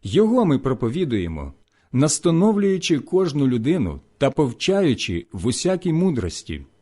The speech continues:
щоб появити досконалою кожну людину у Христі.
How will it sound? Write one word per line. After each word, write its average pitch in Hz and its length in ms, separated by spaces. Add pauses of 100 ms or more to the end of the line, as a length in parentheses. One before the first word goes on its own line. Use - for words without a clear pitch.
(360)
щоб 147 500
появити 151 600
досконалою 117 1000 (340)
кожну 196 460
людину 131 720
у 117 100
Христі. 107 600